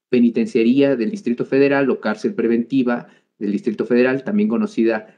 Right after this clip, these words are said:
comúnmente como el Palacio Negro de Lecumberri. En estas viñetas ustedes pueden observar tanto la manera en que compartimos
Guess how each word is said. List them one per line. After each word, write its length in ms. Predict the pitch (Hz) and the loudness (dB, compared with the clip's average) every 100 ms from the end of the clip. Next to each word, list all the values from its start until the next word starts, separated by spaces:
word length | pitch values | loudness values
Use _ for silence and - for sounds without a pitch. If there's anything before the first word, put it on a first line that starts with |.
| _ | _
comúnmente 460 | - 110 117 123 123 | -4 2 2 2 0
como 160 | 110 | 0
el 100 | 104 | -2
Palacio 380 | 110 107 107 120 | 0 -2 -2 -2
Negro 280 | 110 107 104 | 0 0 0
de 100 | 104 | 0
Lecumberri. 580 | 107 - 127 147 135 - | -2 -2 0 0 -2 -8
En 180 | 110 113 | -4 0
estas 920 | 120 - 135 120 113 107 101 98 - - | 0 0 2 2 0 0 -2 -4 -10 -2
viñetas 640 | 117 120 127 131 135 127 | 2 4 4 2 -2 -6
ustedes 320 | 110 113 107 | -4 -2 -2
pueden 240 | - 117 120 | 0 0 0
observar 560 | 117 127 120 120 120 - _ _ - | 0 -4 0 -2 -2 -10 _ _ -6
tanto 540 | 117 110 113 120 117 | -2 -2 0 2 4
la 140 | 113 113 | 4 2
manera 320 | 117 135 151 | 2 2 0
en 60 | |
que 120 | 147 123 | -2 -2
compartimos 760 | 113 110 113 - 139 139 139 | -2 -2 -4 0 0 0 -4